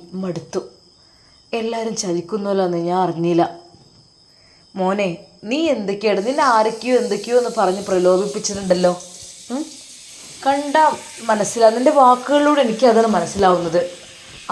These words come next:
ആരെങ്കിലും എന്തെങ്കിലുമൊക്കെ പറഞ്ഞത് വിചാരിച്ചിട്ടേ എൻ്റെ കുട്ടി അതങ്ങോട്ട് കണ്ണടച്ച് വിശ്വസിക്കാൻ പാടില്ല ട്ടോ.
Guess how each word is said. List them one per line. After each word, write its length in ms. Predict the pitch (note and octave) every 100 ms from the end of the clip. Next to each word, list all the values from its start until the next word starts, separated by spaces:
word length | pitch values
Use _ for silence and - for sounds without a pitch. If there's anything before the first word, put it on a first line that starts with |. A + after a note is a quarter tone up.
| A3+
ആരെങ്കിലും 400 | B3+ C#4+ C#4+ E4+
എന്തെങ്കിലുമൊക്കെ 380 | E4 C4 C4+ C4+ C4
പറഞ്ഞത് 320 | F#3+ F#3 F#3+ G#3
വിചാരിച്ചിട്ടേ 500 | F#3 E3+ F#3 F3+ E3+ D3 - G3
എൻ്റെ 160 | F#3+ B3+ A3
കുട്ടി 260 | G3+ G#3 F#3+ - F#3
അതങ്ങോട്ട് 480 | G3+ A#3+ G3+ F#3+ F#3+ - - - - - -
കണ്ണടച്ച് 500 | B3 C4+ E4 C4+ C4 A#3+
വിശ്വസിക്കാൻ 520 | - G#3 - F#3+ A#3 A3+
പാടില്ല 320 | F3+ F3 F3
ട്ടോ. 120 | F3+